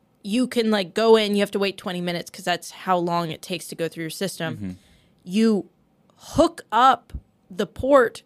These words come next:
Speaker 1: to a tube and you put the tube over the toilet and you export
Speaker 2: Wow.
Speaker 1: food out of your stomach. And it, uh, exports, exports up to,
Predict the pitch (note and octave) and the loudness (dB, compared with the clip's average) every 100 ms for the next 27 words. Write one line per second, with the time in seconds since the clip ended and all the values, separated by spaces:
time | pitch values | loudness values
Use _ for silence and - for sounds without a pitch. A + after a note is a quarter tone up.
0 | - A3+ F#3+ - C4+ D4 G#3+ F3+ G3+ - | -6 -4 -4 -4 -2 0 2 0 -4 -14
1 | _ _ _ _ _ - G#3 G#3+ - C4+ | _ _ _ _ _ -8 -4 -4 -4 -6
2 | C4 - B3 A3+ A3 G3 - B3 A#3+ F#3+ | -6 -4 2 2 2 -2 -2 4 4 4
3 | - F#3+ F#3+ G3 F#3 E3+ _ _ _ _ | -2 -6 -2 0 0 -4 _ _ _ _
4 | _ - A#3 A#3+ G3+ - A#3+ A#3 G#3+ F#3+ | _ -8 -8 -8 -12 -2 2 4 2 0
5 | F3+ F3 D4 D4 - G#3+ G3+ G#3+ - C#4+ | -2 -2 -2 0 0 -2 -4 -6 0 2
6 | D4 F3+ - _ _ _ _ _ _ _ | 2 -2 -8 _ _ _ _ _ _ _
7 | _ _ _ B3+ A#3+ A#3+ A#3+ F3+ - B3 | _ _ _ -4 -2 -2 -4 -10 -6 -8
8 | - - B3 - - - A#3 - B3 A#3 | -4 0 0 -2 -10 -8 -8 -4 -2 -2
9 | A#3 - G3 | -6 -6 -6